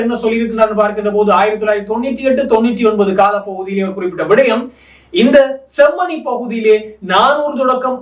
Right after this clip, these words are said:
அறுநூறு வரையிலான மக்கள், அதாவது பொதுமக்கள் கொலை செய்யப்பட்டு புதைக்கப்பட்டிருக்கின்றார்கள். பல ராணுவ அதிகாரிகள் விசாரணைக்கென்று கொண்டு வந்தவர்களை இங்கே கொலை செய்து புதைத்திருக்கின்றார்கள். அத்தனைக்கும் ஆதாரம் இருக்கின்ற அடிப்படையில் அந்த காலத்திலே ஆதாரம் காட்டியிருந்தார். கிட்டத்தட்ட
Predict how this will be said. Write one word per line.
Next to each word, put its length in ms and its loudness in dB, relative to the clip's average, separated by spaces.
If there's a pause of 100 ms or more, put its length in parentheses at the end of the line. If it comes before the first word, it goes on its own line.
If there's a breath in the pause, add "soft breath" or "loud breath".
(160)
அறுநூறு 500 0
வரையிலான 440 2 (300)
மக்கள், 440 2
அதாவது 260 4 (100)
பொதுமக்கள் 640 0
கொலை 220 2 (100)
செய்யப்பட்டு 480 -2
புதைக்கப்பட்டிருக்கின்றார்கள். 1080 0 (400 loud breath)
பல 120 6 (160)
ராணுவ 340 4
அதிகாரிகள் 560 -2
விசாரணைக்கென்று 800 0
கொண்டு 240 -2
வந்தவர்களை 480 2
இங்கே 240 -4
கொலை 260 2
செய்து 280 -4
புதைத்திருக்கின்றார்கள். 840 0 (380 soft breath)
அத்தனைக்கும் 640 0
ஆதாரம் 440 2
இருக்கின்ற 480 -4
அடிப்படையில் 520 0
அந்த 180 -2 (140)
காலத்திலே 400 -4 (140)
ஆதாரம் 420 0
காட்டியிருந்தார். 520 -2
கிட்டத்தட்ட 360 0